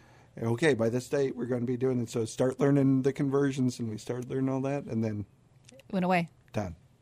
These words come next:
Speaker 1: Never happened.
Speaker 2: I know. It's kinda interesting, huh? But I remember when, um, they traded stocks in fractions instead of decimal points, and how mind-boggling. It was like, "What? We're not gonna do
Speaker 1: An
Speaker 2: ten
Speaker 1: eighth?
Speaker 2: and a half?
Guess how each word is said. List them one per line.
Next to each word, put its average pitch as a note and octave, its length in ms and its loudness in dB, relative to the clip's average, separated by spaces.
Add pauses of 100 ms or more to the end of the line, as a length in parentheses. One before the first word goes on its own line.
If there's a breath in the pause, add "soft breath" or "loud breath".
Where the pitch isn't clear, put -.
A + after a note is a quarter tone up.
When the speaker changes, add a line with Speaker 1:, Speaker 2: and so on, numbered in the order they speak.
(120)
Speaker 1:
Never G#2+ 320 -4
happened. - 320 -12 (260)
Speaker 2:
I F#3 40 -4
know. E3 100 -2
It's E3 120 -6
kinda F3+ 240 2
interesting, E3+ 380 -4
huh? E3 140 -2 (500 soft breath)
But G3+ 100 4
I A3 60 10
remember D3 360 4
when, D3+ 280 0
um, D#3 180 2
they D3+ 120 2
traded D#3+ 280 -2
stocks - 380 -4
in C#3+ 100 -4
fractions - 560 -4
instead C#3+ 320 -2
of C3+ 80 -2
decimal C#3+ 320 -2
points, - 380 -12 (500 soft breath)
and F3 100 4
how F#3 120 2
mind-boggling. D#3 460 2
It - 40 -2
was C#3 120 -2
like, B2 200 -4
"What? C#3 200 -4
We're D3 120 -6
not C#3 160 -8
gonna D3 160 -6
do D3 80 -6
Speaker 1:
An G2 100 -2
Speaker 2:
ten G2+ 280 2
Speaker 1:
eighth? F3+ 40 0
Speaker 2:
and E3+ 80 -2
a D3 40 2
half? C3+ 680 0